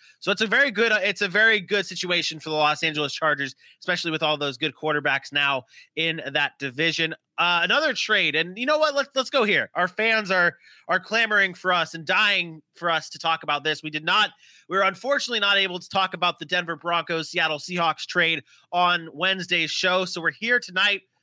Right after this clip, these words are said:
to do so. The Seattle Seahawks, if you live under a rock, got rid of and dealt away Russell Wilson and got a whole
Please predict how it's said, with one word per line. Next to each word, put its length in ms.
to 80
do 260
so. 420
The 80
Seattle 380
Seahawks, 420
if 80
you 100
live 160
under 260
a 40
rock, 400
got 240
rid 180
of 380
and 160
dealt 300
away 520
Russell 560
Wilson 380
and 240
got 240
a 220
whole 480